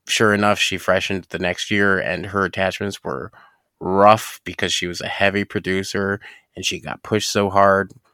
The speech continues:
And so now I'm more cognizant of, okay, this is a type of udder or doe that I can't push too hard. I can only get a couple really good fills on her a year, and that's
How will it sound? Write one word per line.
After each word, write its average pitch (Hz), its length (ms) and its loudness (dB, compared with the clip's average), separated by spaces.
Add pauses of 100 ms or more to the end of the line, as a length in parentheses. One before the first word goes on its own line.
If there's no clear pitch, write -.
(420)
And 95 580 0 (140)
so - 140 -2
now 113 400 6
I'm 104 280 0
more 101 560 0 (240)
cognizant 104 680 2
of, 101 320 -6 (360)
okay, 101 280 2
this 98 200 -4
is 107 100 -4
a 110 60 -6
type 104 280 0
of 95 160 -6
udder 95 500 -2
or 95 160 -4
doe 90 540 -2 (420)
that 95 220 6
I 101 120 -2
can't 98 360 -2
push - 680 -2 (560)
too 110 320 2
hard. 92 500 6
I 98 100 0
can - 140 -10
only 95 160 0
get 90 140 0
a 90 60 -8
couple 95 360 -2
really 104 240 4
good 98 200 -4
fills 95 340 -4
on 95 160 -2
her 95 160 -4
a 95 80 -2
year, 92 460 -2 (340)
and 92 100 -4
that's 90 220 -2